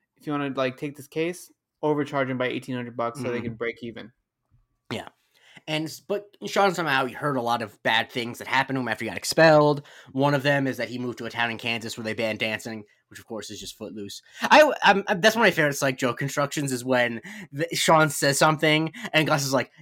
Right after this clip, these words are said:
Speaker 2: "That's just the plot of X." <laughs> Like, that always
Speaker 1: Yeah,
Speaker 2: is funny.
Speaker 1: correct. Yeah, yeah.
Speaker 2: Um,
Speaker 1: Which is,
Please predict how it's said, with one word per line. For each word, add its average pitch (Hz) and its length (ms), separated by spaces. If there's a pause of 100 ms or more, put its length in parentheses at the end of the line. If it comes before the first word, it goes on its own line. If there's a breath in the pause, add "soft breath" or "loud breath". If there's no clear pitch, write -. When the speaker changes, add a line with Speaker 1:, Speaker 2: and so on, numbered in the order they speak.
(100)
Speaker 2:
"That's 214 180
just 139 120
the 98 80
plot 143 300
of 151 100
X." - 440
<laughs> - 240
Like, 165 180
that 156 180
always 160 160
Speaker 1:
Yeah, 147 80
Speaker 2:
is 120 180
funny. 113 100
Speaker 1:
correct. 143 360 (180)
Yeah, 131 420
yeah. 117 320
Speaker 2:
Um, 113 100
Speaker 1:
Which 196 180
is, 208 120